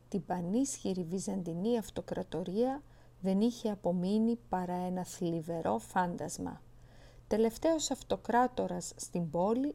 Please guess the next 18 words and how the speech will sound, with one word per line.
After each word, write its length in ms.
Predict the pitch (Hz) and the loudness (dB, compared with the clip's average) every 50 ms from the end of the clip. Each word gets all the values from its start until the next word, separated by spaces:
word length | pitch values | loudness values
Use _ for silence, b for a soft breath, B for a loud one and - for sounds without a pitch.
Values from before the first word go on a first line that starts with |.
| - - - | -6 -6 -4
ήταν 340 | - 208 208 - 240 214 | -4 -2 0 0 0 2
ο 60 | 208 202 | 0 0
Κωνσταντίνος 840 | - - 180 - - - 180 185 180 165 185 196 226 240 247 240 - | -2 -4 -6 -4 -6 -6 -4 -4 -2 0 0 2 2 0 -2 -4 -4
Παλαιολόγος, 1000 | - 196 190 185 180 170 165 160 160 160 165 185 208 - - 294 311 294 - b b b b b b b - | -4 -2 -2 -2 -2 -2 -2 -2 0 2 2 2 2 2 -2 -2 -2 -4 -8 b b b b b b b -2
δεσπότης 680 | 185 202 214 - - - 254 269 294 - - 254 - | 2 2 2 2 2 4 4 4 4 4 0 -4 -4
του 160 | - - 190 | -4 -2 -2
Μιστρά, 680 | 190 180 170 - - - - 180 185 190 220 262 302 b b b b b b - | 0 -2 -2 -4 -6 -4 -2 0 2 2 0 -2 -4 b b b b b b 0
άνθρωπος 580 | - 220 269 311 320 - - 277 247 - 226 - | 4 4 4 4 4 2 0 0 0 0 -4 -4
καλλιεργημένος, 1160 | - - 202 202 185 180 175 170 170 156 - 175 170 170 170 175 185 208 220 254 277 277 - - - - - | -2 0 0 2 2 2 2 2 0 -2 -4 -4 -4 -2 -2 0 0 0 0 0 -2 -4 -8 -14 -20 -12 -10
γενναίος 800 | - 170 175 196 185 180 175 170 170 180 214 247 262 277 277 - b b b b b | -6 -2 -2 0 0 0 0 0 0 2 2 2 0 0 -4 -6 b b b b b
και 120 | - - 190 | -2 0 0
με 180 | 185 180 175 | 2 2 2
απέραντη 800 | 165 170 - - - 196 226 254 254 254 247 240 208 208 185 180 | 0 -2 -2 0 2 4 4 4 4 2 2 0 0 0 0 -2
αγάπη 460 | 180 175 160 - 180 185 208 - - | -2 -4 -2 -2 -2 -2 -2 -2 -6
προς 260 | 202 - 196 190 - | -6 -6 -6 -6 -4
την 120 | - - 170 | -4 -4 -4
πατρίδα 540 | 170 160 156 - 175 175 180 165 165 151 160 - | -4 -4 -4 -2 -2 0 0 -2 -2 -6 -8 -8
του. 180 | - - 170 | -10 -12 -12